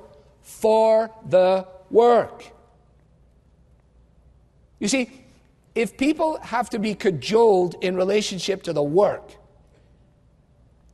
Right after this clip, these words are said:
well, you've got to explain to me what this is.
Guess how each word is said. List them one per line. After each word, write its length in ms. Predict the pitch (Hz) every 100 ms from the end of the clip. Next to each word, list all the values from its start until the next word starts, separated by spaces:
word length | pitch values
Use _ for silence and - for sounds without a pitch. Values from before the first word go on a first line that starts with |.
| _ _ _ _ _ _ _
well, 120 | 147
you've 120 | 151
got 80 | 160
to 60 | 147
explain 320 | 117 151 123
to 60 | 110
me 120 | 113
what 120 | 117
this 180 | 107 101
is. 320 | 143 - -